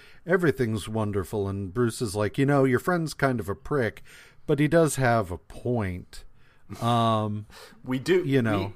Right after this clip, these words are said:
Speaker 2: we, we do need to chill, and also, you know, my whole deal. So,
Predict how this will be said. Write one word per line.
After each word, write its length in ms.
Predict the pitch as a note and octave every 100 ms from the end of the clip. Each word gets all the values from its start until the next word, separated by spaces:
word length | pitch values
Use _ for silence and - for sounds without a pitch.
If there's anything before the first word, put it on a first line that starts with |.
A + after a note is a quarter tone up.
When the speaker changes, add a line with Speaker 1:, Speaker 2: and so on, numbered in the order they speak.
| -
Speaker 2:
we, 120 | D3
we 20 | E3+
do 200 | F#3 G#3+
need 200 | F#3 D#3
to 100 | B2
chill, 560 | - - A#2+ A2 G#2 A2 _ -
and 180 | B2 A#2+
also, 760 | - A#2+ A#2 C3 A#2 A2+ G#2 F#2+ - - - - - -
you 200 | B2 C3+
know, 460 | G#2+ G2+ F#2+ F2+ F2+ - - _ _ -
my 380 | F#2 F#2+ G2 G2+
whole 320 | G2+ F#2+ G2
deal. 460 | G2+ G2+ G#2 F#2+ - _ - -
So, 600 | - - G3+ C#3+ C#3 B2+